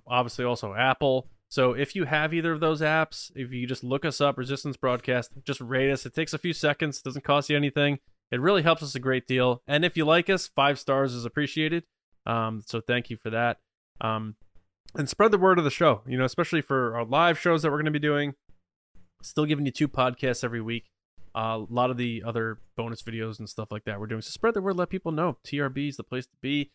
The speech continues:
If you like Star Wars and like having a good time, there's still places to go to talk to people. And, uh, we like to say we're one of them. Um, also, go to Star Wars News Net for all of your Star Wars news, uh, every morning. Check in. Get,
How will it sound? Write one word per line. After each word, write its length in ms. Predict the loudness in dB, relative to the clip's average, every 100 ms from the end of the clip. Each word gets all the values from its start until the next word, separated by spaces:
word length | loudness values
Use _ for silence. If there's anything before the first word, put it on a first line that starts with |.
| _ -8
If 100 | 0
you 80 |
like 160 | 2 2
Star 260 | 2 2 2
Wars 220 | 0 0
and 60 |
like 120 | -2 -2
having 220 | -4 -4
a 80 | -4
good 180 | -6
time, 360 | 0 0 2 -2 _ _ _
there's 160 | -6
still 280 | -4 -2 -2
places 400 | -2 -4 -4 -8
to 100 | -12
go 320 | -6 -4 -6 _ -20 _
to 60 | -10
talk 240 | -8 -8
to 80 | -12
people. 360 | -16 -16 -20 _ -20 _ -10
And, 260 | -8 -8 -8
uh, 180 | -8 -6
we 100 | -8
like 140 | -8
to 60 | -8
say 280 | -6 -6 -8 _
we're 300 | -8 -6 -8 _
one 160 | -10 -10
of 100 | -12
them. 140 | -20 _ -18 -18 -20 _ 0
Um, 380 | 2 2 0 -6 _ -20 _
also, 280 | -4 2 2
go 120 | 2
to 60 | 0
Star 260 | 4 4
Wars 220 | 6 2 2
News 160 | 0
Net 160 | 0 0
for 120 | 2
all 60 | 2
of 60 |
your 80 | 0
Star 240 | 4 4
Wars 260 | 6 2 0
news, 380 | -2 -2 -2 -4
uh, 200 | -2 -2 0
every 300 | 0 0 -2
morning. 440 | -4 -6 -6 -10
Check 300 | -6 -4 -4
in. 220 | -6 -8 -12 _
Get, 200 | -4